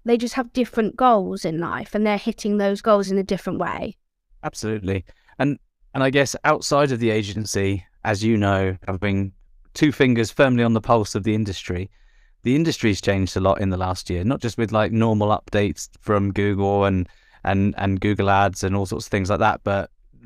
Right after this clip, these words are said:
Speaker 2: more widely speaking, technologically as well. Um, how have you seen the industry evolve in the last year, and what stuff are you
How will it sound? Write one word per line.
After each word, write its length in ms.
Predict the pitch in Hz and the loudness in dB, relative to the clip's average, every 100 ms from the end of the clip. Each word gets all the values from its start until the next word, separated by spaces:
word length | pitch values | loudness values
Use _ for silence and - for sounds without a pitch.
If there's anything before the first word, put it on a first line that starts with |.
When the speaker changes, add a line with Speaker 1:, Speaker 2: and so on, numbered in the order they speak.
| 104 | -10
Speaker 2:
more 260 | 104 120 113 | 0 2 4
widely 440 | 107 117 120 107 | 4 4 2 0
speaking, 440 | 95 - 92 92 95 | -2 -2 -2 -2 -2
technologically 880 | 117 110 104 104 107 107 92 98 | -2 0 0 0 0 -2 -2 -2
as 140 | 98 98 | 0 2
well. 360 | 110 87 87 _ _ _ - | 2 2 -4 _ _ _ -2
Um, 240 | 113 117 - | 0 0 0
how 220 | 131 160 | 0 0
have 120 | 170 | 0
you 120 | 165 165 | -2 -2
seen 240 | 160 147 | 0 2
the 100 | 135 | 2
industry 400 | 131 123 - 131 | 0 -2 -2 0
evolve 360 | 123 127 123 104 | 4 4 4 2
in 80 | 98 | 0
the 60 | 101 | 2
last 320 | 98 95 - | 0 -2 -2
year, 180 | 98 95 | 0 0
and 100 | 104 | 0
what 140 | 120 | -2
stuff 380 | - - 98 - | -2 -2 -2 0
are 40 | |
you 520 | 107 107 107 104 104 | 0 2 2 2 0